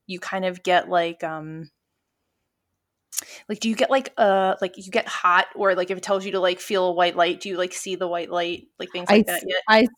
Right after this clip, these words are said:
Speaker 2: see the white light, s-, <laughs> and I think I'm dying. But
Speaker 1: <laughs>
Speaker 2: I, uh, I, I do a lot of, I, sometimes I don't do, like, a guided meditation. Like, I just put on,
Speaker 1: Hmm.
Speaker 2: like, sounds. I'm more of,
Speaker 1: Ooh.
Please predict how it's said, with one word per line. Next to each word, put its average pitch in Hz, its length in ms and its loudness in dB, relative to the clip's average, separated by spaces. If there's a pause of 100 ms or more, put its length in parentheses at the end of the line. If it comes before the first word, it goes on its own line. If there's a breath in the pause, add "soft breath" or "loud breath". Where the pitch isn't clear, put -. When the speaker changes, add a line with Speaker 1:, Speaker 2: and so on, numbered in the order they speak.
Speaker 2:
see 285 160 6
the 254 140 4
white 196 320 6
light, 185 300 6
s-, - 260 -6
<laughs> - 260 -4
and 208 200 4
I 208 100 6
think 208 260 4
I'm 175 200 2
dying. 165 540 4 (420 loud breath)
But 208 260 10 (180)
Speaker 1:
<laughs> - 180 -8
Speaker 2:
I, 208 520 10
uh, 185 480 10 (120)
I, 202 220 10
I 233 220 10
do 247 240 6
a 285 40 8
lot 240 240 8
of, 202 200 6
I, 214 200 6 (100)
sometimes 247 420 4
I 233 80 8
don't 220 240 4
do, 202 200 4
like, 185 240 6
a 165 80 6
guided 165 360 6
meditation. 147 640 0
Like, 151 160 2
I 160 100 8
just 175 200 -2
put 190 160 4
on, 170 140 6
Speaker 1:
Hmm. 156 60 0
Speaker 2:
like, 147 220 0
sounds. 151 640 2 (140)
I'm 170 120 4
more 208 200 6
of, 196 260 2
Speaker 1:
Ooh. 285 240 -2